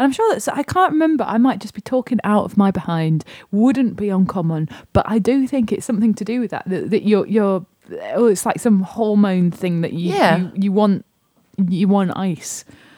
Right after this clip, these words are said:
Speaker 1: I ha-, I mean, I used to eat ice cubes, but I never, I never went for the, uh, the freezer ice.
Speaker 2: For ice cubes wouldn't have done it because it would have been too much kind of immediate coldness. They take too long to melt, and you'd have, you'd have no feeling left in your mouth. It had to be the broken ice out of the freezer. Had to be.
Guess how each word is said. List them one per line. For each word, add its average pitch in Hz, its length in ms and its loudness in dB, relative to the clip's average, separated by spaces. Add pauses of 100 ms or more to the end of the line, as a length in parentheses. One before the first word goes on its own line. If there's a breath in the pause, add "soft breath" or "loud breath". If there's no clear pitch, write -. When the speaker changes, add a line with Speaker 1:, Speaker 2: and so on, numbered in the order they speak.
(300 loud breath)
Speaker 1:
I 311 40 2
ha-, 370 140 2
I 427 200 2
mean, 494 120 0
I 480 140 0
used - 140 -10
to 392 40 -2
eat 311 140 2
ice 254 280 -2
cubes, - 420 -10
but - 120 -8
I - 60 0
never, 262 320 2
I 214 80 0
never 269 260 4
went 226 300 4
for - 80 -10
the, 202 260 0
uh, 185 120 -2
the 214 160 -2
freezer 202 420 0
ice. 151 400 -8
Speaker 2:
For 233 160 -4
ice 240 180 0
cubes 202 220 -2
wouldn't 202 140 0
have 180 100 0
done 220 140 0
it 160 80 -2
because 190 260 -4
it 185 60 2
would 190 100 0
have 185 140 -8
been 202 160 2
too 220 180 2
much 208 200 2
kind 202 200 2
of 190 120 0
immediate 208 440 2
coldness. 190 500 0 (240 loud breath)
They 247 100 0
take 190 200 -2
too 269 160 2
long 262 140 2
to 220 100 -2
melt, 214 220 4
and 202 80 4
you'd 220 100 4
have, 226 180 0
you'd 269 120 -6
have 311 100 0
no 269 140 2
feeling 320 260 -2
left 214 200 0
in 208 40 4
your 202 60 2
mouth. 226 240 2 (400 loud breath)
It 233 140 2
had 233 180 0
to 269 100 2
be 240 220 2
the 180 100 -2
broken 196 400 0
ice 175 300 0
out 160 80 -6
of 160 80 -8
the - 40 -14
freezer. 175 360 -2
Had - 400 -8
to - 60 -20
be. 165 260 -8